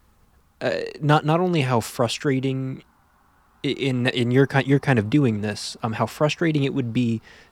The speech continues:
to watch episode one, be completely enamored, and then have, and I know terrestrial television, that's how it is. You watch one episode and you have to wait a week. But with, with a show like Twin Peaks,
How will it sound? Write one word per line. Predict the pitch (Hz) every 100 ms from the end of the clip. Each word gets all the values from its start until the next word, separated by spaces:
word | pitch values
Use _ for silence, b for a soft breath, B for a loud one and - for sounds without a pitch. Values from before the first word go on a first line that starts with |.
| -
to | - 127
watch | 107 110 127 - - - _ -
episode | 127 131 - 123
one, | 107 110 107 104 110 - 156
be | 131 117
completely | - 110 156 - 139 127 - _ -
enamored, | 123 110 101 98 101 107
and | 120 113
then | 101
have, | 127 - -
and | 143 143
I | 135 147
know | 147 127 127 -
terrestrial | - 131 120 - 131 120
television, | 127 120 113 110 117 110 107 b b b b _ _ -
that's | 131 110
how | - 113 107 113
it | 113
is. | 107 98
You | 117
watch | 113 107 131
one | 117
episode | 107 -
and | 113
you | 107
have | 101 98
to | 110
wait | 107 101
a | -
week. | 85 - - - b b b
But | 127 135
with, | 127 139
with | 147 131
a | 120
show | - 151
like | 170 147 -
Twin | - 127 113
Peaks, | 120 139 - -